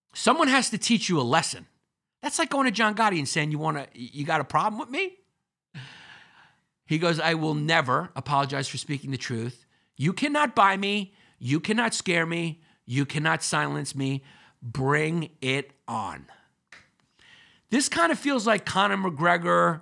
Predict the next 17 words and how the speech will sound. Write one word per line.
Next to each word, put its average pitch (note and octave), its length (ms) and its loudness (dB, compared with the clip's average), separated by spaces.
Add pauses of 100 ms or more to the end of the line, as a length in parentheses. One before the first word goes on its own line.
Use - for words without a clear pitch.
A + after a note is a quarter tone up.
shit F3+ 420 0
talking E3+ 460 2
before D3+ 320 0
the C3+ 80 -4
Khabib B2+ 460 0
fight. F2 400 -10 (1300)
I C3 120 2
think A3 380 0
you're G3 140 4
about F3+ 200 4
to C#3+ 60 -10
get D3+ 80 -6
your C3 140 -4
ass D#3 320 2
kicked, - 280 -10
Enes G#2 260 -10
Kanter. G#2+ 420 -10